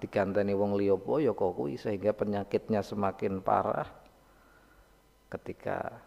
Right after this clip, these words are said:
wakila satus dina, ana sing kandha patang wulan, ana sing kandha patang puluh dina, Sayyidah Fatimah sedo.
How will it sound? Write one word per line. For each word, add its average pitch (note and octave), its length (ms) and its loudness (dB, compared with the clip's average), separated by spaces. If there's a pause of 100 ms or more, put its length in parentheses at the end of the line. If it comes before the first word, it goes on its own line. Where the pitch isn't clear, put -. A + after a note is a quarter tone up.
(1300)
wakila F#2+ 560 0
satus F#2+ 480 -4
dina, G2+ 480 -4 (400)
ana F2 240 -8
sing F#2 240 -10
kandha F2+ 320 -4
patang F2+ 400 -2
wulan, F#2+ 400 4
ana G2 160 -2
sing F#2 240 -6
kandha F#2 320 -2
patang F#2 400 -6
puluh F#2 400 -4
dina, G2+ 400 -4 (1040)
Sayyidah F#2 400 -4
Fatimah F#2 560 -2
sedo. E2+ 580 -8